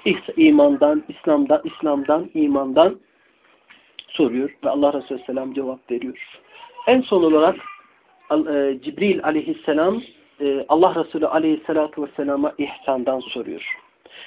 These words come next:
Ve ne diyor Allah Resulü aleyhissalatu vesselam? "El ihsan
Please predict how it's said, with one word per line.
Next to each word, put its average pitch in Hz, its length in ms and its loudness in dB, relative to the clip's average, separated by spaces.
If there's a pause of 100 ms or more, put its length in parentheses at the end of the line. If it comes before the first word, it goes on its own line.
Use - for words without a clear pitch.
(160)
Ve 175 120 2
ne 262 160 6
diyor 175 240 4
Allah 165 340 0
Resulü 165 260 -4
aleyhissalatu 151 720 -2
vesselam? 143 380 -6
"El 160 140 -2
ihsan 170 600 2